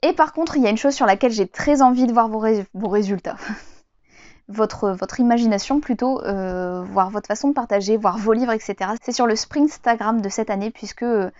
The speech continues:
j'ai très envie de voir ce que vous allez nous partager en termes de livres, de mise en scène de livres, si vous avez envie de partager du coup à cet aspect, euh, challenge photo du, du Blossom Spring Challenge. Voilà, j'ai super hâte de voir ça. Je pense que moi aussi je le ferai, euh, je le ferai de temps en temps. Il y a trente catégories,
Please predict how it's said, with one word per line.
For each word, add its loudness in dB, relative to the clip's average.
j'ai -6
très 0
envie 4
de 0
voir 2
ce -6
que -8
vous -6
allez 0
nous -4
partager -6
en -8
termes -2
de -2
livres, -2
de -6
mise -6
en -2
scène -4
de -4
livres, -6
si -12
vous -8
avez -2
envie -4
de -12
partager -8
du -6
coup -6
à -8
cet -10
aspect, -8
euh, 0
challenge 4
photo -2
du, -4
du -8
Blossom -4
Spring -6
Challenge. -4
Voilà, -6
j'ai -8
super -2
hâte 0
de 0
voir -2
ça. 2
Je -6
pense -10
que -14
moi 0
aussi 0
je -2
le -4
ferai, -6
euh, -4
je -8
le -2
ferai 0
de 2
temps 0
en 0
temps. -2
Il -6
y 0
a 0
trente 0
catégories, 0